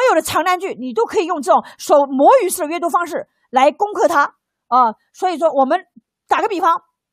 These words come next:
就这一句话叫母语式阅读方式。如果它是一段，一句英文，如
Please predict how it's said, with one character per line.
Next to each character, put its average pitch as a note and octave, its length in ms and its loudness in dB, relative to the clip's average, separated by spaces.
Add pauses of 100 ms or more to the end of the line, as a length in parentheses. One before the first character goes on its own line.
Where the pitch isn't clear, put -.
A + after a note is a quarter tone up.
(240)
就 B4 160 0
这 G4 180 -4
一 D#4+ 60 -8
句 E4+ 160 -8
话 F#4+ 300 -2 (120)
叫 D#4 160 4
母 B3+ 140 0 (200)
语 D4 140 -6
式 - 220 -10
阅 E4 120 -8
读 D4 120 -4
方 F4+ 160 -2
式。 C#4 80 -12
如 C4+ 180 -8
果 G4+ 140 2
它 F4 180 0
是 - 140 -8
一 C4+ 40 -12
段， E4+ 220 -2
一 D4 80 -6
句 E4 160 -8
英 D#4+ 240 0
文， G#3+ 240 -4 (320)
如 C#4+ 140 -4